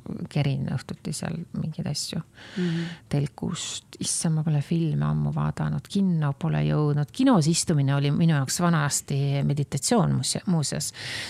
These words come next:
Speaker 1: Mulle tohutult meeldis minna kinno üksinda ja siis, äh, võtta natuke kommi <laughs> ja šampanjat kaasa,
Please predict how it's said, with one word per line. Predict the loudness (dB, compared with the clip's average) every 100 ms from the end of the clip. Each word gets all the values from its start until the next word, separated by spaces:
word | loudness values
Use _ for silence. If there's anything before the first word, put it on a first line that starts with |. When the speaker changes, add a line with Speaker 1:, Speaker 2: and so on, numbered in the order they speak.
| -4
Speaker 1:
Mulle | 0
tohutult | 2 4 4 2 0 4
meeldis | 4 4 0 0
minna | 2 4 2
kinno | 2 2 4 4
üksinda | 2 2 2 2 -2 -16 -20 _ -20 -20 -20 -18 -20 -18 -16 -16 -12 -4
ja | 0 2 4 2
siis, | 0 -2 -2 0
äh, | 2 2 2 0
võtta | -2 -4 -2 0
natuke | 0 -2 -6 -2 -2 0 -2 -6 -8 -4
kommi | 0 2 2 2 0 -4 -16 _ _ -4
<laughs> | -4 -2 2
ja | 4
šampanjat | 4 0 2 4 2 4
kaasa, | 6 6 4